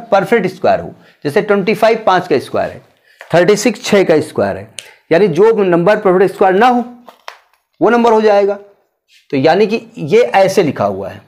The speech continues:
X such that, नहीं डायरेक्ट लिख दो, A डैश क्या होगा, X such that X is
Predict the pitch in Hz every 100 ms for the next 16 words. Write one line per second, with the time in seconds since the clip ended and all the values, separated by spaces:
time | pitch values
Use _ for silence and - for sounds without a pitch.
0 | _ _ _ _ - 208 226 - 185 -
1 | 160 151 147 180 247 - 240 233 147 135
2 | 110 95 135 277 _ _ _ _ _ _
3 | - 202 214 226 226 254 214 139 101 92
4 | - _ _ _ _ - 202 202 - 165
5 | 139 156 247 240 - - _ _ _ _
6 | 190 214 214 - - 214